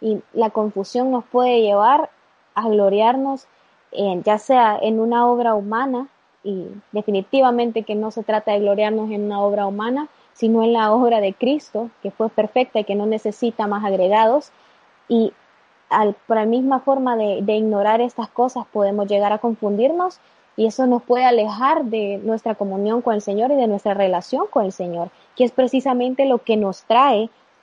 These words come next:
este, este conocimiento o entender este principio. Cuando nosotros comprendemos ese sacrificio y el por qué nosotros, o por qué Pablo decía esto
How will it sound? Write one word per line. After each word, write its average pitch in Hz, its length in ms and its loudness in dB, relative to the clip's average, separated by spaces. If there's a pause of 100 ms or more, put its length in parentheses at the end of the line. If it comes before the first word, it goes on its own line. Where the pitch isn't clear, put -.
(260)
este, 214 800 0
este 240 320 -2
conocimiento 220 1200 0 (260)
o 220 160 4
entender 208 580 2
este 240 200 -2
principio. 233 540 -4
Cuando 220 240 0
nosotros 247 340 -2
comprendemos 254 640 -2
ese 269 160 -2
sacrificio 226 840 -2 (300)
y 226 160 4
el 208 120 2
por 196 260 0 (120)
qué 285 260 4
nosotros, 226 800 0
o 202 100 -4
por 190 200 -4
qué 269 220 2
Pablo 233 320 2
decía 208 460 0
esto 220 440 -2